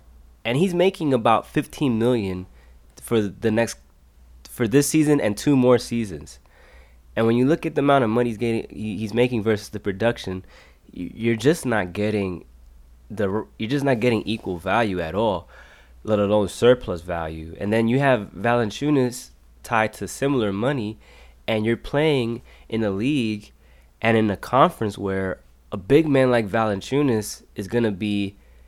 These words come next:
a liability just as much, if not more so, than he will be an asset. Like, look at the top teams in the East. Like, how many teams can you,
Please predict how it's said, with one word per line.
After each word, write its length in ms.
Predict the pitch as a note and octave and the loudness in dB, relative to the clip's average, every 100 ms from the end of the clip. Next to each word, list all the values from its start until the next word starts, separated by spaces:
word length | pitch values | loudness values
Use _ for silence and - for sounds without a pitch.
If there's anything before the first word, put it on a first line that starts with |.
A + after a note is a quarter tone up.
| - - | -20 -10
a 80 | G2+ | -4
liability 960 | G#2 A2+ A#2 G2+ A2 D3 C#3+ A2 G#2+ G2+ | 0 2 4 2 4 6 6 4 0 -4
just 340 | F2 A#2+ B2 | -2 -2 -2
as 140 | A#2 A2 | -4 -2
much, 400 | A2 A#2 A2 - | -2 -2 -4 -10
if 140 | G2+ | -10
not 400 | G2+ A2 G2+ - - | -6 -4 -4 -8 -12
more 320 | G#2 A#2+ D3+ | -2 2 2
so, 280 | C#3+ A2 G2+ | 0 -4 -2
than 180 | G2+ G2 | -2 -2
he 140 | A2 | -2
will 200 | G#2+ G#2 | -2 -2
be 360 | G2 F#2+ F#2+ - | -4 -6 -6 -8
an 120 | F#2 F#2 | -12 -8
asset. 540 | G2 A#2+ - G2 E2 - - - - _ _ _ | -6 -6 -4 -6 -6 -8 -20 -20 -20 _ _ _
Like, 160 | - G2+ | -8 -4
look 220 | C3 E3 | -2 -2
at 80 | G3+ | -2
the 100 | F3+ | -4
top 320 | - D3+ D3 | -4 0 -2
teams 320 | - D3 C#3+ B2+ | 0 -2 0 0
in 100 | A2 | -2
the 120 | F#2 A#2+ | -2 -2
East. 280 | G#2 - - - - - _ - - - _ | -2 -6 -16 -20 -20 -20 _ -20 -20 -20 _
Like, 140 | A2+ G#2 | -10 -4
how 240 | - D#3+ | 2 4
many 220 | G#3 G3+ | 4 2
teams 340 | F#3+ F#3+ F#3+ F3 | 0 -2 -2 0
can 200 | D3+ B2 | -2 -2
you, 320 | B2+ B2+ | -2 -6